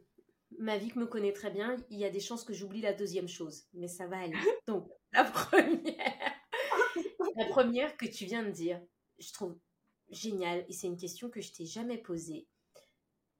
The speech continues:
Speaker 1: Est-ce que tu as créé ton business parce que tu avais une idée passion, que ce soit,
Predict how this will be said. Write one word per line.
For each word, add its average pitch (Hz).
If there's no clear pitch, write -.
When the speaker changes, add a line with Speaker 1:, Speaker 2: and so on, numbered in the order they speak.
Speaker 1:
Est-ce 233
que 339
tu 330
as 170
créé 269
ton 185
business 202
parce -
que 220
tu -
avais 180
une 196
idée 190
passion, -
que 180
ce 175
soit, 175